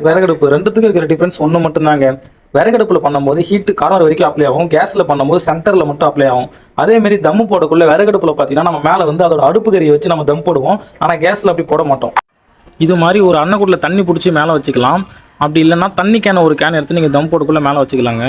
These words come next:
பர்னருக்கு கீழே இருக்கிற பழுப்புல நீங்க வந்து எதனாச்சும் வேஸ்ட் துணியை வந்து இது மாதிரி சுத்தி விடணுங்க. பர்னர் கீழே இருக்க ஹோஸ்ல நீங்க இது மாதிரி துணியை வச்சு நல்லா சுத்தும் போது அந்த ஹீட் வந்து சென்டர்ல மட்டும் அப்ளை ஆகாம பர்-, தபராவோட கார்னர் ஃபுல்லா அப்ளை ஆகுங்க.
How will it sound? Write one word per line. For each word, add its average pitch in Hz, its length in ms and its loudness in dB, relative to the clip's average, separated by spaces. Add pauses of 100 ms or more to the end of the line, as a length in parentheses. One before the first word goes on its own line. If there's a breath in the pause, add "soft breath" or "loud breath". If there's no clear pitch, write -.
(420)
பர்னருக்கு 190 500 2 (120)
கீழே 214 260 2
இருக்கிற 156 260 0 (160)
பழுப்புல 160 560 2
நீங்க 165 240 0
வந்து 165 240 0
எதனாச்சும் 156 400 0
வேஸ்ட் 196 340 0
துணியை 151 240 2
வந்து 156 160 0
இது 151 140 -2
மாதிரி 160 200 0
சுத்தி 147 260 -4
விடணுங்க. 131 340 0 (320)
பர்னர் 196 380 0
கீழே 190 160 0
இருக்க 160 240 -2
ஹோஸ்ல 165 300 0 (500)
நீங்க 170 220 0
இது 160 140 0
மாதிரி 185 140 0 (100)
துணியை 196 220 2
வச்சு 170 200 -2
நல்லா 165 220 0
சுத்தும் 151 300 -2
போது 143 200 2 (200)
அந்த 156 140 0 (100)
ஹீட் 208 260 0
வந்து 185 200 0
சென்டர்ல 185 400 0
மட்டும் 165 200 0
அப்ளை 151 240 0
ஆகாம 135 340 0
பர்-, 143 160 -2 (180)
தபராவோட 175 380 0 (100)
கார்னர் 185 300 0
ஃபுல்லா 156 260 2
அப்ளை 160 240 0
ஆகுங்க. 127 240 0